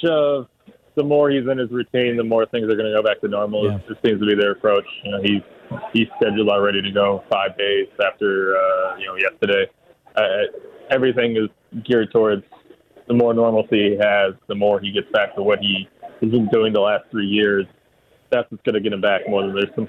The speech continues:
Speaker 1: specific physical issue going on that he needs to rest.
Speaker 2: Speaking of physical issues, Yoan Moncada has battled a couple so far this season already. Uh, this team is, is better when Yoan Moncada is healthy and playing baseball, I think. Um,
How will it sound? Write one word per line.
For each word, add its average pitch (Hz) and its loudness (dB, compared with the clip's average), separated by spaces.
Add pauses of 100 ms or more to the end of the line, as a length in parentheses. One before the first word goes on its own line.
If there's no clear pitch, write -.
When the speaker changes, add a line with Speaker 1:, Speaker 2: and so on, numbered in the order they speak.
Speaker 1:
specific - -2 (140)
physical 113 2
issue 110 -2
going 104 0
on 101 0
that 95 -6
he 104 -4
needs 101 -8
to 98 -6
rest. - -4
Speaker 2:
Speaking 220 0
of 175 -2
physical 202 0
issues, 202 0
Yoan 185 -2
Moncada 185 -2
has 165 -2
battled 170 -2
a 151 -2
couple 170 -2
so 170 0
far 175 2
this 156 -2
season 165 2
already. 160 0
Uh, 143 0
this 139 -4
team 156 2
is, 135 2
is 127 0
better 170 -2
when 151 -6
Yoan 139 -2
Moncada 143 -2
is 123 -8
healthy 156 -4
and 139 0
playing 139 0
baseball, 170 0
I 175 2
think. 196 -2 (420)
Um, 139 0